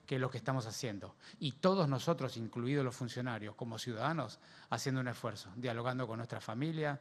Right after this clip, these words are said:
con nuestros seres queridos, refocalizando en que los cuidados no son muchos, pero son elementales y, eh, que todos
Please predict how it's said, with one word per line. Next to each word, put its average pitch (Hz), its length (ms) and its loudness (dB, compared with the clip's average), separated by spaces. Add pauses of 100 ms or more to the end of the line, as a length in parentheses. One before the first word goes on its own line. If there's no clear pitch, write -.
(280)
con 123 140 -4
nuestros 120 240 -2
seres 120 240 -2
queridos, 139 560 0 (240)
refocalizando 127 1120 2 (280)
en 127 160 0
que 131 120 0
los 123 140 2
cuidados 139 380 2
no 139 140 2
son 127 220 0
muchos, 160 340 2
pero 123 160 -2
son 127 160 -2
elementales 117 720 0 (320)
y, 139 380 0
eh, 120 260 -4
que 123 140 2
todos 175 560 2